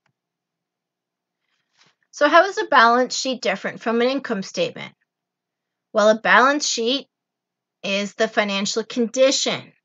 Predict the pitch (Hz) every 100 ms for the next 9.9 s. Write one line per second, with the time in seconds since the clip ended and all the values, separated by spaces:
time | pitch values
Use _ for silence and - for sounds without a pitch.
0 | _ - 208 208 220 214 226 220 196 196
1 | 196 190 - 214 160 - - _ _ _
2 | _ _ _ - 233 - _ _ 262 359
3 | - 285 233 - 190 180 180 185 - -
4 | - - 240 220 214 196 185 185 226 254
5 | 247 233 196 180 180 180 156 - - 180
6 | 139 _ - 196 170 175 - 170 - -
7 | 190 175 - - _ _ _ _ - 220
8 | 233 262 240 220 208 - 196 185 170 220
9 | 202 196 220 233 240 214 190 185 160